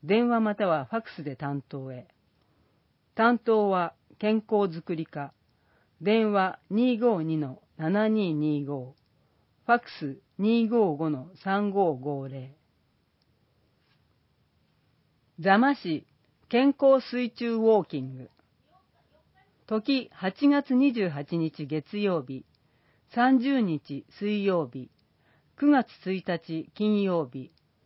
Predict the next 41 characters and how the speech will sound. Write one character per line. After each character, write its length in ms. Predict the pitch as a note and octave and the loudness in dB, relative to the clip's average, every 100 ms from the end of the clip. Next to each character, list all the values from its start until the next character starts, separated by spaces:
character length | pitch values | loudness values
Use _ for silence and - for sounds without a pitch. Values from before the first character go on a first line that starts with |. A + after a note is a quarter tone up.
| _ _ - | _ _ -2
四 180 | G3 G3+ _ | 0 0 _
日 260 | - A3+ - - | 0 0 -2 -8
月 320 | E3+ D#3+ G#3 | -8 -8 -2
曜 280 | G#3+ G3+ D#3+ | 0 2 0
日、 220 | B2+ - - _ _ _ _ | -6 -16 -18 _ _ _ _
六 280 | F#3+ A3+ A#3+ | 0 2 2
日 280 | - G#3+ G#3 - - | 2 2 0 -6 -8
水 260 | G#3 G3 | -2 0
曜 240 | F#3+ F#3 C#3 | 0 0 -2
日、 200 | C3+ - _ _ _ _ - | -8 -16 _ _ _ _ -4
八 240 | F#3+ A#3 | 2 4
日 300 | A#3+ A3 G3+ - | 4 0 -2 -4
金 300 | - F#3 F3+ | -6 -2 -2
曜 240 | E3+ D#3+ B2+ | -2 -4 -6
日、 140 | B2+ - _ _ _ _ _ _ - | -14 -20 _ _ _ _ _ _ -2
午 160 | G#3 C4 | 4 4
後 200 | A3+ E3+ | 4 2
一 80 | |
時 240 | - B3 G3+ | -2 -6 -4
三 280 | A3 A3+ A3+ | 0 2 2
十 160 | A3+ | 0
分 320 | A#3 - D#3 | -6 -4 -4
か 160 | C#3+ D3 | -4 -6
ら 200 | C#3+ C3+ | -8 -10
二 200 | - A#3+ | -4 -2
時 100 | G#3 | -2
三 320 | E3+ F3+ F3 E3 | -4 -2 -2 -2
十 140 | E3+ - - | -6 -10 -12
分、 240 | C#3 C3+ _ _ _ _ _ - | -12 -12 _ _ _ _ _ -6
全 380 | E3 B3+ G3+ D3 | 0 0 0 -4
六 160 | C3+ - | -6 -12
回。 300 | - E3+ C#3+ - _ _ _ _ _ _ | -8 -6 -6 -12 _ _ _ _ _ _
初 160 | - | -8
回 320 | F3+ C4 B3+ A#3+ | 2 4 6 4
は 260 | A3 G#3+ _ | 2 0 _
午 160 | F3 A#3 | 0 0
後 160 | F#3+ D3+ | 2 -2
一 240 | C#3+ G3+ | -4 -8
時 100 | D#3+ | -8
か 140 | - C3+ | -8 -12
ら。 160 | B2 | -14